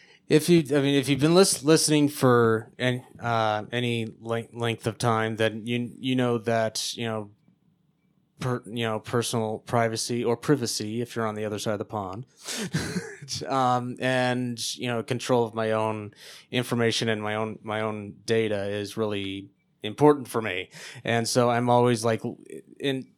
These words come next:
always interested in technology that allows me to be more flexible, 'cause espe-, especially in the,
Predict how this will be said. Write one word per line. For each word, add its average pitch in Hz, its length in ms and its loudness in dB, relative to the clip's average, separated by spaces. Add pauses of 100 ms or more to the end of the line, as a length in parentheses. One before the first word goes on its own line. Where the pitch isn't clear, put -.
(160)
always 160 360 8
interested 139 640 4
in 117 300 -2
technology 120 600 -2
that 113 260 0
allows 117 420 0
me 117 180 -2
to 113 80 -2
be 110 300 -4
more 98 760 -4
flexible, 180 720 2 (760)
'cause 123 340 2
espe-, 160 380 4
especially 151 640 4
in 135 200 2
the, 110 600 -4